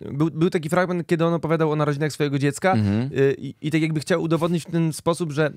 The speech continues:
Speaker 1: narodziny jego pierwszego dziecka nie zmieniły tego, że on nadal robi bardzo, y, edgy
Speaker 2: Mhm.
Speaker 1: humor, tak? Czyli coś
Speaker 2: Tak.
Speaker 1: takiego pogranicza dobrego smaku. I
Speaker 2: No myślę, że tam nie ma pogranicza. <laughs> To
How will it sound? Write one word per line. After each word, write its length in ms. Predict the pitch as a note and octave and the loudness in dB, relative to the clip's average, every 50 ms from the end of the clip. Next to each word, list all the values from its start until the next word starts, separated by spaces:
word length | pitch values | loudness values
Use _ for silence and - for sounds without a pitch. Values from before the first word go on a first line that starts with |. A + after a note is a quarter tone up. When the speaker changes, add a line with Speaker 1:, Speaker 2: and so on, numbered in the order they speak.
| - - | -10 -14
Speaker 1:
narodziny 540 | - A#2+ C3 D3 D3+ D#3 D3 D#3+ F3 E3+ E3 | -10 -4 0 0 2 2 2 0 0 0 0
jego 400 | D#3+ D#3 C#3 C#3+ C#3+ C#3+ C#3+ C#3 | 0 0 0 0 2 2 0 0
pierwszego 440 | - - D3+ B2+ - D#3 D3 C3+ C3+ | -2 -6 -6 -4 -2 -4 -2 0 0
dziecka 260 | C#3+ E3 - - F3 | -2 -2 -2 -2 -2
nie 160 | E3 E3+ D#3+ | 0 0 0
zmieniły 440 | C#3 D3+ D#3+ E3 F3 F#3 F3 F3 D#3+ | 0 0 0 2 2 2 2 2 0
tego, 280 | - F3 E3+ D3+ E3 D#3 | 0 -2 -2 0 -2 -2
że 140 | C3+ D#3+ | -2 -2
on 220 | - D3+ D3+ D3+ D#3 | -2 0 0 0 2
nadal 260 | D#3+ D#3+ D3+ D#3 D3+ | 0 0 0 0 0
robi 260 | D3 D3 D3 C#3 D3 | 0 0 0 0 -2
bardzo, 440 | C3+ B2+ D3+ D3 D3 C3 C#3 C#3+ - - _ _ - | 0 0 0 0 0 0 -2 -4 -4 -6 _ _ -4
y, 160 | C3+ B2+ B2+ - _ | -4 -4 -4 -2 _
edgy 460 | - C#3+ C#3+ C#3 A#2+ B2+ C3+ C3+ C#3 - _ - - _ _ - | 2 2 2 4 2 2 2 2 0 -2 _ -16 -20 _ _ -8
Speaker 2:
Mhm. 160 | C3 G#2 F#2+ | -4 -2 2
Speaker 1:
humor, 400 | F#2+ C#3+ C3 A#2 G#2 F#2+ F2+ - | 2 4 4 4 2 0 -4 -2
tak? 180 | - A#2+ C3+ - | 0 0 0 0
Czyli 140 | - C3 A2+ | -2 -4 -2
coś 60 | - | 0
Speaker 2:
Tak. 80 | G2+ F#2 | 2 2
Speaker 1:
takiego 180 | - D3 C#3+ C3+ | 4 4 4 2
pogranicza 480 | - D3 C#3 C#3+ D3 D#3 D#3+ D#3 D3 | 2 2 2 2 2 2 2 2 2
dobrego 320 | C#3 C#3+ C#3 C#3+ C#3 C#3 C3+ | 2 2 2 2 0 0 -2
smaku. 480 | - C3+ A#2+ G#2 F#2+ - - D#2+ - - - - - - - - - _ _ - | -2 0 -2 -2 -2 -4 -8 -10 -10 -10 -14 -20 -20 -20 -20 -20 -20 _ _ 0
I 160 | D3+ D3+ D3+ D3+ | 2 4 6 6
Speaker 2:
No 80 | G3+ G3 | 6 6
myślę, 240 | F#3+ F3+ E3 F#3+ | 4 4 4 4
że 120 | D3+ - - - - | 2 2 2 0 2
tam 180 | - F#3 F#3 | 2 4 4
nie 100 | F3 F#3 | 4 4
ma 120 | E3 D3+ C#3+ | 4 2 2
pogranicza. 640 | - C3+ A2+ B2 A#2+ A#2 A#2+ G#2 A2+ - - - - F#3+ - - - A2 G#2+ | 0 -2 -2 0 0 0 0 -2 -6 -8 -6 -4 -4 -4 -2 0 2 4 4
<laughs> 300 | A2 - - C#3+ B2 C3+ | 4 4 4 4 4 6
To 80 | C3+ F#3+ | 4 4